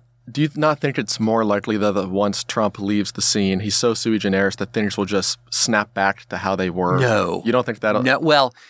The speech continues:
Speaker 2: so I think a ton depends on what happens in twenty twenty.
Speaker 1: Right.
Speaker 2: America is,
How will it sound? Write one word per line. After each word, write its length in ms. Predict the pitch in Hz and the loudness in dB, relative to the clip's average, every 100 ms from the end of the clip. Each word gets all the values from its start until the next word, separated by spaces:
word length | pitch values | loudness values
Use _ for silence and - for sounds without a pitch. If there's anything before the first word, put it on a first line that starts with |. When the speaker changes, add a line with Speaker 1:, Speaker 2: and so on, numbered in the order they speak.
| - - - | -20 -20 -10
Speaker 2:
so 180 | - | 0
I 60 | 139 | 0
think 220 | - 180 - | 0 -6 -6
a 80 | 117 - | -6 -8
ton 460 | - - 143 123 | -8 0 2 2
depends 340 | 98 107 92 98 | 0 -2 -4 -2
on 100 | 95 | -2
what 100 | 90 | -2
happens 380 | 92 92 90 | -2 -6 -6
in 60 | 95 | -8
twenty 320 | - 98 90 | -6 -8 -8
twenty. 400 | - - - 135 - | -8 -10 -12 -16 -12
Speaker 1:
Right. 220 | - - - - | -12 -12 -14 -2
Speaker 2:
America 960 | 117 107 117 127 120 120 110 107 101 - - | 2 4 4 2 2 2 4 4 2 -2 -2
is, 640 | 117 101 95 90 - - | 0 0 0 -2 0 -2